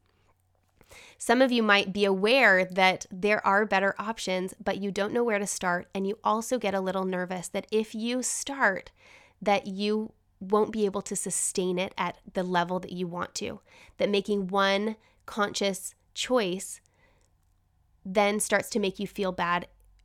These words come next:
for shopping at Amazon or f-, for shopping at Target or for going to Walmart or shopping in the dollar store or any of the things that feel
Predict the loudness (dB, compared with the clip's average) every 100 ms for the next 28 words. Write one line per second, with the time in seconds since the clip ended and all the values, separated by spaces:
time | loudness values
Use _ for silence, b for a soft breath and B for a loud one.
0 | _ -4 0 0 0 -6 -6 -8 -6 -6
1 | -6 -6 -10 -14 -8 -6 -4 -6 -6 -10
2 | -8 -8 -6 -10 -6 -6 -4 -4 -4 -4
3 | -6 -10 -12 -10 -10 -12 _ -2 -2 -2
4 | -4 -4 -6 -4 -6 -6 -10 -10 -10 B
5 | B -2 0 2 0 -2 -2 -2 -2 -4
6 | -4 -2 0 0 -2